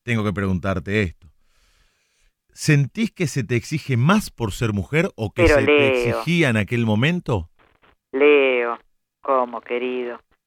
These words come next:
Speaker 2: Pero claro que sí. <laughs> No te quiero decir qué pregunta boba, pero
Speaker 1: No, po-, no, por favor, veníamos bien hasta acá.
Speaker 2: <laughs> No, porque es tan obvio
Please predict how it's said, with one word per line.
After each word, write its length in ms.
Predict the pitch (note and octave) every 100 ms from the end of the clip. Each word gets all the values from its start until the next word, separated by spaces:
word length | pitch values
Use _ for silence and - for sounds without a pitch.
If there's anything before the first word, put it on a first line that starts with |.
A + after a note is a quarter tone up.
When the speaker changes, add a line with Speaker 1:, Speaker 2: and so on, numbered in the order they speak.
| - - - - - - -
Speaker 2:
Pero 200 | E3 D3+
claro 320 | D#3 D3+ D3+
que 140 | C3+ C3
sí. 440 | C3+ C3+ C3 B2
<laughs> 40 | - - - - - - - - - - - - -
No 140 | G#3+
te 140 | A#3+
quiero 180 | - A#3+
decir 240 | G#3+ F#3+ -
qué 140 | -
pregunta 540 | - F3 F3+ F#3+ G3+ F#3
boba, 360 | F#3 F#3 F3+ -
pero 240 | E3+ F3 C#3
Speaker 1:
No, 360 | A#3 A#3+ A#2
po-, 140 | - -
no, 320 | C#3+ F#3+ D#3 C#4+ G4+
por 160 | C3 C3+
favor, 260 | - C#3+ E3
veníamos 380 | C#3+ D3+ E3 A3
bien 200 | B3 C#3
hasta 200 | A2 G2+
acá. 260 | F#2+ F2 - -
Speaker 2:
<laughs> 0 | G#4 G4 G4 F#4+ F#4+ - F4 - -
No, 240 | B3 C#4+ - - -
porque 380 | A4+ G3+ B3
es 60 | B3+ -
tan 180 | B3+ B3+
obvio 640 | C4+ A#3+ A3+ F#3 F#3 F3+